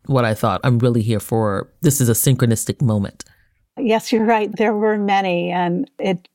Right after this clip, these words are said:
Speaker 2: just validated that, yeah, I was supposed to be there and that I'm in the flow. And I would say that probably the biggest one was we were having troubles in between two mountain ranges trying to find a place to stay in a town, and we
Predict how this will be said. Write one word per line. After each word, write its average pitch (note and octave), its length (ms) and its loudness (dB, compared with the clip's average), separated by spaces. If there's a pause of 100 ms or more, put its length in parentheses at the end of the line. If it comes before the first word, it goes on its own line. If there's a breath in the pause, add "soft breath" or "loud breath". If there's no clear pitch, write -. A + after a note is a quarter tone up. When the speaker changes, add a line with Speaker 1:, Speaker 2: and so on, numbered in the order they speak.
(140)
Speaker 2:
just - 240 0
validated F#3 840 0
that, F3 180 -2 (100)
yeah, F3+ 280 0
I F3 140 -4
was F3+ 160 -2
supposed - 320 -2
to F3 60 -4
be F#3+ 140 2
there E3+ 360 0
and E3+ 280 -2
that E3+ 240 -2
I'm F3+ 160 0
in F#3 140 2
the F#3 100 0
flow. F3 640 0 (480 soft breath)
And G#3 180 -2
I G3+ 120 0
would G#3 200 0
say G3+ 540 -2
that - 180 -6
probably A3+ 400 2
the F3+ 200 -4 (100)
biggest G#3+ 480 0
one F#3 340 -2
was F#3 380 -4 (600 soft breath)
we A3+ 260 2
were A3+ 120 2
having A#3+ 380 -2 (240)
troubles A#3+ 680 0
in G3+ 520 -4
between G#3+ 360 -2
two A3+ 160 -2
mountain G#3 280 0
ranges G3 360 -2
trying G3+ 260 -2
to G#3 60 0
find F#3 280 -2
a F3+ 40 0
place F#3+ 380 -4
to G3 80 -2
stay F#3 540 0
in F3+ 120 -2
a E3+ 100 0
town, F#3+ 520 -2
and F3 220 0
we F3 280 -2